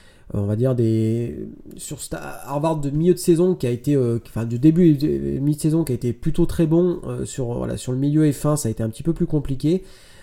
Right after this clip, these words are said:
Euh, voilà, il va falloir élever son niveau de jeu face à Yale qui arrive lancé avec le se-, comme seul objectif de battre le rival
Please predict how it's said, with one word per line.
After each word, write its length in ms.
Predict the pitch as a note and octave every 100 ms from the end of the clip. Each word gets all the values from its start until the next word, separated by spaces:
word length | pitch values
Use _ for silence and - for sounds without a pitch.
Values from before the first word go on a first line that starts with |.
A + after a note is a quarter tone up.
| - B2
Euh, 360 | A2+ A2+ A2+
voilà, 220 | A#2 B2 B2+
il 80 |
va 120 | A#2+ B2+
falloir 340 | D#3 D3 - F#3+
élever 240 | F3+ F#3+
son 140 | F3+ E3+
niveau 200 | D3+ D3+
de 60 |
jeu 100 | D#3
face 240 | D#3+ C#3+ C3
à 60 |
Yale 260 | C3 D#3 E3
qui 120 | -
arrive 220 | B2 B2
lancé 300 | B2+ A#2+ E3
avec 320 | D#3+ C#3+ C#3 -
le 200 | B2+ C#3+
se-, 220 | - E3
comme 260 | - C3+ C3
seul 300 | - C3+ -
objectif 500 | D3 B2+ A#2+ F#3 D#3+
de 200 | D3+ G#3+ - - -
battre 340 | D3 D#3 - -
le 160 | C#3 F3
rival 420 | C3 G#2 C#3+ G#3